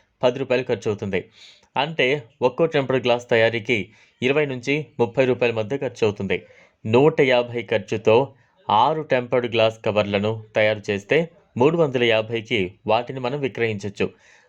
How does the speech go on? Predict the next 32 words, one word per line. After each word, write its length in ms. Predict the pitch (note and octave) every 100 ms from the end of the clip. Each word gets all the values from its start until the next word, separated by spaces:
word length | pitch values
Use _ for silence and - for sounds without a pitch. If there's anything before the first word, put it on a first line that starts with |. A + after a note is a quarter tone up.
| _
అంటే 300 | B2+ D3 E3
రెండు 360 | C3 A2+ C#3 D3+
వందల 300 | C#3+ B2+ B2
వరకు 260 | A#2 A2+
లాభం 360 | E3 C3 B2 B2 G#2+
ఉంటుంది. 280 | G#2 F#2 F2 _ _ - _ -
వంద 220 | A#2 D3+ D#3+
షీట్లకు 600 | C3+ A#2 G#2+ G#2+ C#3+ D3 _
ఇరవై 220 | A#2 C3 C3+
వేలు 200 | C3+ D3
లాభం 300 | B2 B2 A#2
పొందొచ్చు. 440 | A2 G2+ G2 G2 - _ _ _ -
రెంట్, 300 | A2 C3+ C#3+ _ A2
లేబర్ 340 | A2 A#2+ B2
ఖర్చులు 340 | A2+ G#2+ A2 G#2
పోను 400 | G#2+ A#2 F3 E3+ _ -
నెలకు 340 | G#2+ B2 C#3+
యాభై 380 | G#2+ G#2 A#2 A#2+
వేల 180 | A2+ C#3+
ఆదాయం 320 | C3+ B2 A2+
ఉంటుంది. 380 | G#2+ G#2+ G2 F2+ - _ _ _ _
ఇదిలా 260 | C#3 E3+ F3+
ఉంటే 440 | C3+ B2 G#2 F#2 -
ఏలూరుకు 400 | A#2+ D3 D#3+ C#3+
చెందిన 340 | B2+ B2 A#2+ A2+
మనోజ్ 380 | A2 C3 C3
అనే 140 | B2 A#2
యువకుడు 480 | G#2+ A#2 C3+ G#2 E2 _ _ -
మొబైల్ 280 | C3 E3 D#3
యాక్సెసరీస్ 600 | D3 C#3 C3 B2 B2+ A#2+
వ్యాపారాన్ని 500 | A#2 A2+ B2+ A#2 A2+
ప్రారంభించి 580 | A2 G#2+ G#2+ A2 G#2 C3+